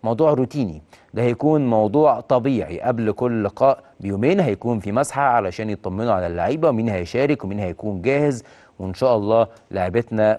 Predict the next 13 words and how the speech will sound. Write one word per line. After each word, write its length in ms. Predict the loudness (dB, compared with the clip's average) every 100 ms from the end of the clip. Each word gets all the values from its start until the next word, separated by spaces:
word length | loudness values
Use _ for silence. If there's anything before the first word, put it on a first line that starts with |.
| -2 -8
يعني 260 | -6 -6
ما 80 | -6
حدش 400 | -4 -4 -4 -8
فيهم 400 | -10 -8 -8 -8
يصاب 340 | -4 2 2 2
أبدًا 380 | -2 -2 -4 -6 -16 _ -12
بأي 420 | -8 -4 -4 0
أذى. 460 | 2 4 4 6 4
وزي 400 | 2 0 0 0
ما 100 | -2
قلنا 160 | -4
لحضراتكم 600 | -6 -4 -4 -2 -2 -2 -4
اطمنا 640 | 0 2 4 2 2